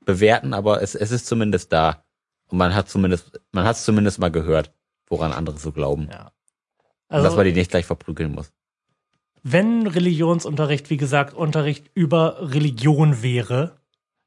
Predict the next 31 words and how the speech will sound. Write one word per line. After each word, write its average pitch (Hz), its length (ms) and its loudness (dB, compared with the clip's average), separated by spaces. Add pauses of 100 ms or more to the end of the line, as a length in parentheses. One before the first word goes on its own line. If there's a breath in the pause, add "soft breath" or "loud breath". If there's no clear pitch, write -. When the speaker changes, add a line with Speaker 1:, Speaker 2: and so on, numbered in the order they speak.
Speaker 2:
der 151 100 2
einem 156 300 2
auch - 180 -4
hilft, 190 400 2
das 143 160 0
einzuordnen 143 960 -2 (400 soft breath)
und 151 460 0 (520)
sich 170 400 -2
eine 160 140 2
eigene 160 380 2
Meinung 139 340 0
davon 135 320 -4
zu 139 140 -6
bilden, 156 260 0
dann 170 680 -2
h-, - 80 -8
hielt 151 400 -6
ich 135 80 -12
das 147 200 -6
für 139 140 -6
sinnvoll. 110 540 -8
Hab 127 80 -14
ich 131 100 -10
aber 120 180 -10
ja, 123 100 -8
glaub 123 180 -10
ich, 127 100 -8
schon 120 160 -6
gesagt. 113 400 -8
Speaker 1:
Ja. 80 220 -4 (960 loud breath)
Speaker 2:
Hm. 139 460 2